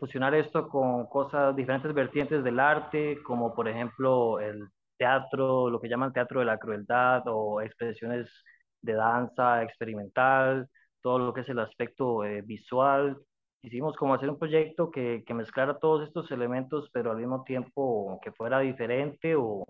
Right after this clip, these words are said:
digamos, propio de, de, de su entorno, sin más que querer, eh, más bien sin querer pretender, eh, verse como algo de Europa o así, sino un, algo autóctono, pues,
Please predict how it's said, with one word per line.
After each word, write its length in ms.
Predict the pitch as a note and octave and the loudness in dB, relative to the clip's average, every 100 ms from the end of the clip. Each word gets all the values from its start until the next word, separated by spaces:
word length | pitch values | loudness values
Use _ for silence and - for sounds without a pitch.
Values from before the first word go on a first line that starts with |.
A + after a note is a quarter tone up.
| C2 | -10
digamos, 260 | G#2+ B2+ B2+ | -6 -4 -6
propio 400 | - B2+ B2+ D3+ | -4 -2 0 0
de, 180 | C3+ G#2 F#2+ | 0 -2 -8
de, 200 | F#2+ F#2+ | -12 -10
de 160 | G#2 | -12
su 140 | - G#2 | -12 -12
entorno, 760 | G2 C#3+ D#3 E3 E3+ E3+ - - - | -2 2 2 2 0 -2 -6 -20 -16
sin 480 | - A2 A2 G#2+ G#2+ | -12 -8 -8 -8 -8
más 240 | A2+ A#2 A#2+ - | -2 -2 -2 -4
que 200 | C3+ B2 | -6 -4
querer, 520 | A2+ G#2 A2 B2 A#2+ G2+ | -6 -6 -4 -2 -2 -6
eh, 400 | G2+ G2+ G2+ G#2+ _ _ _ _ - | -10 -10 -12 -16 _ _ _ _ -12
más 300 | A#2+ B2+ C3+ | -4 -2 2
bien 300 | D#3 E3 E3 | 0 0 -6
sin 160 | - C#3 | -10 -6
querer 200 | B2 B2+ | -6 -4
pretender, 720 | D3+ - A#2 A2 B2+ C#3 C3 | -6 -6 -8 -4 0 0 -2
eh, 240 | A2 G#2 G2+ | -4 -6 -4
verse 320 | B2 B2 D#3 | -4 -4 -6
como 240 | C3+ A2+ | -6 0
algo 240 | A#2 B2 C#3 | 0 2 0
de 60 | |
Europa 520 | A#2 A2 C3 C#3 C#3+ B2+ | 0 0 2 2 2 2
o 80 | |
así, 260 | A2 - C#3+ | 0 -2 -8
sino 280 | - A2 A2+ | -8 -6 -4
un, 160 | A#2 A#2+ | -4 -4
algo 480 | A2+ A2 C3+ G#2+ - _ _ _ | -4 -2 -2 -2 -6 _ _ _
autóctono, 640 | G#2 G#2+ - C#3 - G2+ F#2+ | -6 -2 0 -2 -4 -10 -6
pues, 180 | A#2+ | -6